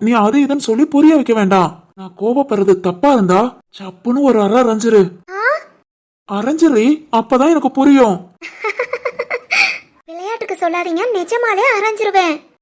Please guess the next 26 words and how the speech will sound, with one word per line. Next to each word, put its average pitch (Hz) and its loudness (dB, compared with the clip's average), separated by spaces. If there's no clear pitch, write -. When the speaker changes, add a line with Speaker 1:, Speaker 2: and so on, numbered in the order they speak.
Speaker 1:
அரைஞ்சாது 180 -4
மாமாக்கு 202 0
சொல்லு, 175 2
ஏத்துக்கிறேன். 180 0
சரியா? 180 -2
Speaker 2:
ம். 440 -6
Speaker 1:
சரி, 170 -14
மாமாவை 196 0
மன்னிச்சிட்டியா? 175 0
Speaker 2:
ம்ஹும். 339 -8
அதெல்லாம் 285 -8
உடனே 330 -2
மனசை 381 -4
மாத்திக்க 359 -6
முடியாது. 320 -2
சரி, 302 -12
நீங்க 440 -2
இங்க 349 -4
தூங்குங்க. 330 0
நேத்து 339 -14
மாதிரி 339 -6
நான் 349 -2
ஹாசினி 370 -4
கூடயே 330 2
போய் 381 -2
படுத்துக்கிறேன். 311 0